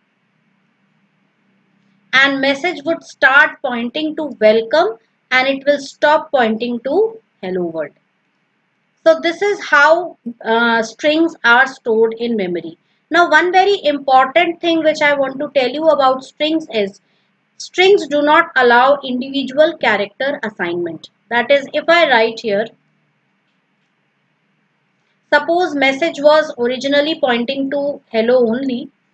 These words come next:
and I'm going to remove this association for the time being. And I write message four equals Z.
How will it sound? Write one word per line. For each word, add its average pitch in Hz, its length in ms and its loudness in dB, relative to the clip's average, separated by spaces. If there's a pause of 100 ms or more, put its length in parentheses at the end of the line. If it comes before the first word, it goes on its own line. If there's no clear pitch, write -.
(280)
and 226 220 2
I'm 233 200 0
going 277 240 -2
to 302 340 -4 (140)
remove 220 380 -4
this 294 180 0
association 262 720 -6
for 226 160 -6
the 214 120 -2
time 196 300 -4
being. 226 280 -8 (4000)
And 294 160 2
I 320 200 2
write 311 440 2
message 269 720 -2 (200)
four 320 540 6
equals 294 960 0 (100)
Z. 185 380 -2